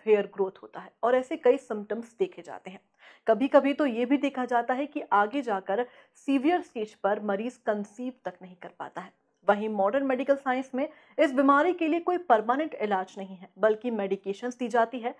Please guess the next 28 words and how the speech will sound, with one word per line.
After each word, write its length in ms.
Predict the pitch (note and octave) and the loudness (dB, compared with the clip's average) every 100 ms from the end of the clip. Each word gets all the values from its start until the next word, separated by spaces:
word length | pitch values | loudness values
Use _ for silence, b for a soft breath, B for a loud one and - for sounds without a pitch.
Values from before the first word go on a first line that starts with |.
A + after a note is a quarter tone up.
| B B - | B B 2
और 140 | C#4 | 4
मरीज 340 | B3 A#3 D#4 | 4 2 0
को 120 | - D4 | 0 2
कहा 240 | A3 G#3 | 2 2
जाता 300 | G3 F#3+ A3 | 0 -2 -4
है 120 | A#3 | -8
कि 140 | B3 C4+ | -6 -4
उन्हें 260 | A3 A#3 | -4 -2
ये 100 | B3 | -2
दवाइयाँ 440 | G3+ F#3+ F#3+ G#3 G#3+ | -2 -2 -4 -6 -10
जीवन 380 | G#3 G#3+ B3+ | -10 -8 -8
भर 260 | A#3+ A3+ A3+ | -8 -8 -8
लेनी 340 | G3 F#3 F#3 - | -8 -14 -14 -18
पड़ेगी। 300 | F3+ - _ B B G#3 B3+ | -18 -18 _ B B 2 2
लेकिन 220 | C4+ C4+ | 4 2
दोस्तों, 360 | D4 D4+ F4 | 2 0 2
डॉक्टर 260 | C4+ A#3+ D4 | 4 4 2
अर्पित 400 | A3 A#3 A#3 E4 | 2 0 -2 -2
चोपड़ा 300 | B3+ A3 G3+ | -2 2 -2
जैन 280 | G3 G3 G3 | 0 -6 -8
की 160 | - | -10
मॉडर्न 440 | A3+ G3+ A3 D#4 C4+ | -4 2 2 2 -2
होम्योपैथी 500 | A#3 G3+ G3 F#3+ A#3 | -2 -2 -2 -4 -4
चिकित्सा 420 | A3 G3 F#3 F#3+ | -12 -14 -6 -6
पद्धति 420 | F#3 F#3 - - | -4 -8 -8 -18
की 120 | A#3+ | -10
मदद 220 | G#3+ F#3 F3+ | -8 -6 -8
से 260 | - - | -10 -20